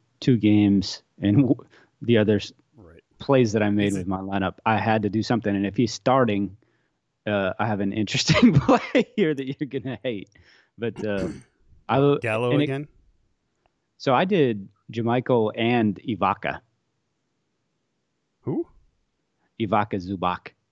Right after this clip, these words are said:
Speaker 2: Oh, you can't play Zubac. He didn't even play in the last game. Y-, I'm gonna give you, I'm gonna give you a second here to change that before we go over your lineup. <laughs>
Speaker 1: I'm s-, I'm gonna stick with it, man.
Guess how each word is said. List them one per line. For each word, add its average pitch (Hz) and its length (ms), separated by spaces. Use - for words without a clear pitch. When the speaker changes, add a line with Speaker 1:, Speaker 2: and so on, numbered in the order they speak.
Speaker 2:
Oh, 85 380
you 143 100
can't - 280
play 80 160
Zubac. 82 500
He 131 100
didn't 143 140
even 139 200
play 147 160
in 117 60
the 95 80
last 87 280
game. 90 340
Y-, 120 100
I'm 143 140
gonna 143 80
give 131 160
you, 113 240
I'm 131 120
gonna 135 140
give 117 180
you 107 160
a 92 60
second 92 340
here 95 160
to 90 80
change 92 320
that 90 160
before 104 280
we 87 120
go 90 140
over 90 160
your 87 140
lineup. 82 300
<laughs> 160 80
Speaker 1:
I'm 147 140
s-, - 220
I'm 131 80
gonna 175 140
stick - 320
with 117 180
it, 85 120
man. 90 240